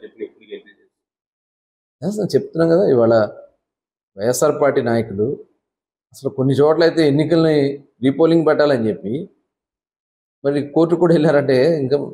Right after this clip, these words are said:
Speaker 2: ఆలోచించాల్సిన విషయం. అల్లర్లు చేసింది వాళ్ళు, అక్కడ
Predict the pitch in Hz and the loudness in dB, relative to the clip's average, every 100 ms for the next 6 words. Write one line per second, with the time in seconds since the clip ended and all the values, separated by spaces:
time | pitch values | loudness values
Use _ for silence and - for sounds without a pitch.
0 | - 131 147 135 - 120 - 104 _ _ | -4 0 2 0 -6 -6 -8 -20 _ _
1 | _ _ _ _ _ _ _ _ 90 120 | _ _ _ _ _ _ _ _ -4 0
2 | 151 139 156 170 160 123 113 90 107 135 | 2 2 0 0 2 2 2 -2 -6 -12
3 | - _ _ _ _ _ _ _ _ _ | -18 _ _ _ _ _ _ _ _ _
4 | _ - 110 | _ -12 -2